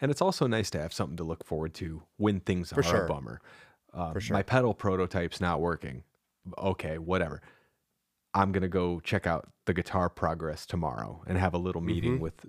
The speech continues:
Speaker 1: some guy about something. You know, so it's like, there's always something on the side, um, that's kinda keeping it going. But yeah,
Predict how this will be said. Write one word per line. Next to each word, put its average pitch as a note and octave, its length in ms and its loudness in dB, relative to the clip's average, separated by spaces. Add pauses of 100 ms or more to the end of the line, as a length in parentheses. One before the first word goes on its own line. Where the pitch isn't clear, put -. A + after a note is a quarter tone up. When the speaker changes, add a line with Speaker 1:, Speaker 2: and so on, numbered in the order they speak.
Speaker 1:
some E2 300 -4
guy D#2+ 300 0
about D#2+ 440 -4
something. D2+ 420 -4
You A2+ 140 4
know, F#2 120 2
so A#2+ 160 4
it's A2+ 120 2
like, G#2+ 220 2 (920)
there's A2+ 160 2
always B2 240 4
something E2+ 560 -2 (540)
on F#2 200 0
the F2 80 -4
side, E2 520 -2 (280)
um, D#2 280 -4 (200)
that's F2 160 -4
kinda D#2 180 -2
keeping D#2+ 300 -2
it D2 140 -6
going. D2+ 380 -6
But - 180 -12 (1160)
yeah, G#3+ 260 4